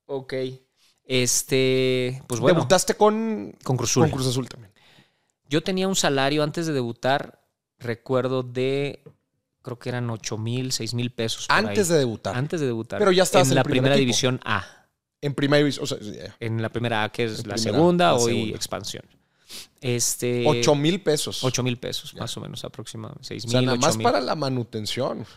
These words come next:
Speaker 1: Pues, sí. En ese tiempo, a lo mejor, este, me daba para mis camiones, para
Speaker 2: Mm.
Speaker 1: esto, para lo otro.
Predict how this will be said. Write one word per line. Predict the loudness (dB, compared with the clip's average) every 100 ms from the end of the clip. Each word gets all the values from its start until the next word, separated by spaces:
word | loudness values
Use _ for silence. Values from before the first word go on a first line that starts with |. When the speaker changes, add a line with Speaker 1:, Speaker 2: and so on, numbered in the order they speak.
| -4
Speaker 1:
Pues, | 0 0 -2 _ _ _ _ -4
sí. | 2 4 4 0 _ _ _
En | -4 0
ese | 0
tiempo, | 2 2 2 2
a |
lo | 2
mejor, | 2 2 4 4
este, | 2 0 0 0 0 -4 -6 -12 -16 _ _
me | -2
daba | 4 4 4
para | 2
mis | -2 -2
camiones, | -2 0 0 0 0
para | 2 2
Speaker 2:
Mm. |
Speaker 1:
esto, | 0 -2
para | -2 0
lo | 0
otro. | -2 -6 -10